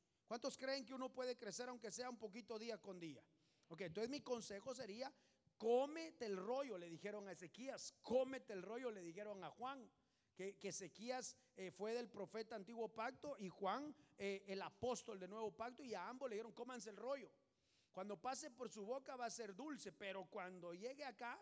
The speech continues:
va a ser amargo", le dijeron. Y así fue. "Pero cómase el rollo", dile al que está al lado, "Te tienes que comer el rollo".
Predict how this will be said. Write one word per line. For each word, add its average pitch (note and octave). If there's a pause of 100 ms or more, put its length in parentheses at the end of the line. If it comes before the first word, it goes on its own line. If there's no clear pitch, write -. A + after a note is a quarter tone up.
(420)
va G3+
a G3+
ser G#3
amargo", F#3
le D#3
dijeron. F3
Y G#3+
así F#3+
fue. C4+ (140)
"Pero C#4 (340)
cómase B3+
el B3+
rollo", B3+
dile A#3
al B3
que A#3+
está G#3+
al A#3+
lado, A#3+
"Te F3
tienes G#3+
que A3
comer G#3+
el G3+
rollo". G#3